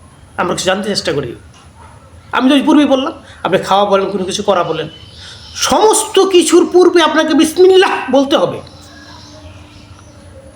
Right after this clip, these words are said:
শেষে আপনাকে আলহামদুলিল্লাহ বলতে হবে। অতটুকু শিখতে হবে এবং শেখার চেষ্টা করতে হবে। অতটুকু চলবে, যথেষ্ট না, কিন্তু অন্যান্য আনুষঙ্গিক অবস্থান আপনার যথেষ্ট, চেষ্টা করবেন। এই যে আমরা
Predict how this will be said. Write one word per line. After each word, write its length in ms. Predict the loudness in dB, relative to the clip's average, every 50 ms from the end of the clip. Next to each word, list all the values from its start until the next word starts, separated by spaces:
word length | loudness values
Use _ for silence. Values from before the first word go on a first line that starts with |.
| -10 -6
শেষে 320 | -2 -2 -2 -2 -2 -2
আপনাকে 240 | -2 -2 -2 -2 -2
আলহামদুলিল্লাহ 840 | -2 -4 -4 -4 -2 -2 0 0 0 -2 -2 -2 -2 -2 -2 -4 -4 -4 -2
বলতে 240 | -2 -2 -2 -4 -10
হবে। 220 | -10 -12 -16 -20 -20 -20 -20 -20 -20 -20 -20 -20 -20 -20 -20 -20 -20 -20 -20 -20 -20 -20 -20 -20 -20 -20 -20 -20 -8 -4 -2 -2
অতটুকু 380 | -2 -2 -2 -2 0 2 2
শিখতে 400 | 2 2 0 -2 -2 -2 -2 -2
হবে 480 | 0 2 2 2 2 2 0 0 -2 -6 -12 -18 -20 -20 -14 -10
এবং 160 | -6 -6 -6 -6
শেখার 260 | -6 -6 -6 -6 -4
চেষ্টা 260 | -4 -4 -4 -4 -6
করতে 220 | -6 -8 -10 -12
হবে। 220 | -12 -12 -14 -16 -18 -20 -20 -20 -20 -20 -20 -20 -20 -20 -20 -20 -20 -20 -20 -20 -20 -20 -20 -14 -10
অতটুকু 340 | -10 -8 -6 -6 -4 -2 -2
চলবে, 420 | 0 2 2 2 2 2 0 0
যথেষ্ট 380 | 2 2 0 0 0 -2 -2 0
না, 160 | 0 0 0
কিন্তু 220 | -2 -4 -6 -8 -10
অন্যান্য 400 | -8 -4 -4 -2 -2 -2 -2 -4 -8 -16 -20 -20 -20 -16 -8 -4
আনুষঙ্গিক 400 | -2 -2 -2 -2 -2 -2 0 0
অবস্থান 300 | -2 -2 -6 -10 -12 -12
আপনার 200 | -10 -10 -10 -10
যথেষ্ট, 380 | -8 -10 -10 -10 -12 -12 -12
চেষ্টা 220 | -12 -10 -10 -10 -12
করবেন। 160 | -12 -14 -18 -20 -20 -20 -20 -20 -20 -20 -20 -20 -20 -20 -20 -20 -20 -20 -20 -20 -20 -20 -20 -20 -20 -20 -20 -20 -20 -20 -20 -20 -20 -20 -20 -20 -6 -4
এই 100 | -2 -2
যে 220 | -2 -2 -2 0
আমরা 480 | -2 0 0 -2 -2 -2 -2 -4 -6 -10